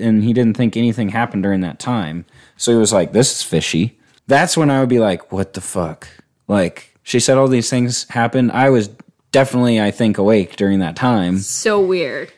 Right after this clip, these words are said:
Speaker 1: Why?
Speaker 2: So creepy
Speaker 1: Yeah, why
Speaker 2: to
Speaker 1: is
Speaker 2: not
Speaker 1: she
Speaker 2: trust your significant other.
Speaker 1: Why is she lying about this? And then he stayed up all night, and she was lying about it, and she slept, like, soundly the whole time.
Speaker 2: How bad do you think these cats
Speaker 1: Like, you
Speaker 2: are?
Speaker 1: can't trust your spouse after that.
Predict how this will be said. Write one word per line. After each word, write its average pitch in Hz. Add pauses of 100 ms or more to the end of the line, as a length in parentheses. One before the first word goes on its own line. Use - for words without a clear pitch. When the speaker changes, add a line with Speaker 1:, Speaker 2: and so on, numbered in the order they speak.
(160)
Speaker 1:
Why? 127
Speaker 2:
So 349
creepy 381
Speaker 1:
Yeah, 131
why 104 (100)
Speaker 2:
to 151
Speaker 1:
is 147
Speaker 2:
not 143 (160)
Speaker 1:
she 113
Speaker 2:
trust 202
your 233
significant 226
other. 240
Speaker 1:
Why 131
is 156
she 135
lying 123
about 110
this? 92
And 151
then 185
he 190
stayed 180
up 160
all 156
night, 151
and 143
she 139
was 123
lying 170
about 180
it, 185
and 131
she 151
slept, 151
like, 123
soundly 139
the 135
whole 131
time. 131 (360)
Speaker 2:
How 285
bad 226
do 220
you 240
think 202
these 214
cats 196
Speaker 1:
Like, 160
you 170
Speaker 2:
are? 190
Speaker 1:
can't 147
trust 190
your 175
spouse 156
after 107
that. 80